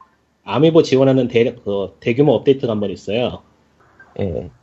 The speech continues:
Speaker 1: 그게 한국판도 해줄까 안 해줄까 몰랐었는데 한국판도 해준다고 이야기가 떴더라고요, 공식 홈페이지에.
Speaker 2: 그래서 좀
Speaker 1: 그래서
Speaker 2: 준비
Speaker 1: 지금
Speaker 2: 작업을 하러.
Speaker 1: 준비 작업 겸 이제 뭐 다시 해보는 중인데 저번에 한번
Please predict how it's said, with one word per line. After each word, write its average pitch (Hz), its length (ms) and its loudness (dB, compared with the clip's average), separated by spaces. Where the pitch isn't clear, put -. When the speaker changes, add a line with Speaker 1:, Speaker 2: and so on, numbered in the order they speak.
Speaker 1:
그게 117 140 0
한국판도 165 540 2
해줄까 202 300 2
안 151 60 4
해줄까 139 260 2
몰랐었는데 113 540 -2
한국판도 135 680 2
해준다고 151 340 2
이야기가 110 300 2
떴더라고요, 123 540 2
공식 101 220 -4
홈페이지에. 107 680 0
Speaker 2:
그래서 107 220 0
좀 113 160 -2
Speaker 1:
그래서 110 100 2
Speaker 2:
준비 107 120 0
Speaker 1:
지금 104 160 2
Speaker 2:
작업을 98 380 0
하러. 110 300 -10
Speaker 1:
준비 135 320 2
작업 127 220 4
겸 123 240 2
이제 98 340 0
뭐 92 300 -2
다시 104 240 -6
해보는 143 280 2
중인데 95 640 -4
저번에 165 280 2
한번 160 640 0